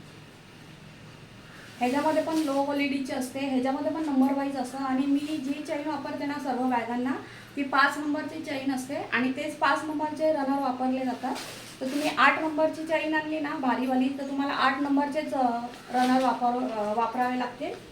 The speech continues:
तर आणि बघा मॅडम, हे प्रत्येक कलरच्या बॅ-, अ, चैनी आहेत, प्रत्येक कलरच्या, म्हणून मी जेव्हा जेव्हा तुम्हाला बॅगा तुमच्यावर शेअर करते, तर बघा प्रत्येक कलरच्या, अ, मी चैनी त्याच्यावर लावते.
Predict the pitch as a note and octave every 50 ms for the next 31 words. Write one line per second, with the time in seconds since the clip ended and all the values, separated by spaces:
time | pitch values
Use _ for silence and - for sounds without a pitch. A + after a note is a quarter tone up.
0 | - - - - - A3 G#3+ - - - - - - - - - D#4 D#4 D4 C#4+
1 | C#4+ D#4+ E4+ E4 E4 F4 E4 D#4 D4+ D4+ D#4 D#4 E4 D#4+ D#4+ D#4 D4 C#4 - -
2 | - E4+ E4 E4 - - E4+ D4+ D4 D4 D4+ D#4 D#4+ E4+ E4 D4+ C#4+ C4+ B3+ -
3 | A#3+ A#3 A#3+ A#3+ A#3 - C#4 B3+ B3+ B3+ C4 C4 C#4+ C4 B3+ C4 C4+ C#4 - -
4 | C4+ C4 C4 B3+ - - C#4+ C#4+ C#4+ - - C#4 C4 C4 B3+ B3+ B3+ C4 C#4 C#4+
5 | - - - - - - - - B3 C4+ C#4+ D4+ D#4 D#4 D#4 D#4+ E4+ E4+ E4+ F4
6 | E4 C#4 C#4+ C#4+ C#4+ D4+ D#4 D#4 E4 E4 E4 E4 D#4 D4+ D4+ D#4 D#4 D#4 C#4+ C#4+
7 | C4 B3+ B3+ C4+ D4 D4 D4 D4+ C#4 C#4 C#4 D4 D4 C#4+ C#4+ D#4 C#4+ C#4 C#4+ C#4
8 | D4+ D4 C#4+ C#4 D4+ D4 D#4 G4+ G4+ - - C#4+ C#4 C#4+ C#4+ C#4+ D4 D#4 F#4+ -
9 | - - - - - - - C#4+ C#4+ C#4 - - E4+ E4+ - - - D#4 D4 D4
10 | D4+ D#4 E4 F4 E4+ - - E4+ E4+ E4+ E4+ E4+ E4+ F4 - - - A#3+ B3 B3+
11 | B3+ C4 C#4 D4 - - D4 C4+ C4 C4 C4 C#4+ C#4 C#4 C4+ C4 C4 C4+ C#4 C#4
12 | C#4+ C#4 C4+ B3 A#3+ A#3+ A#3+ C4 C#4 - - - -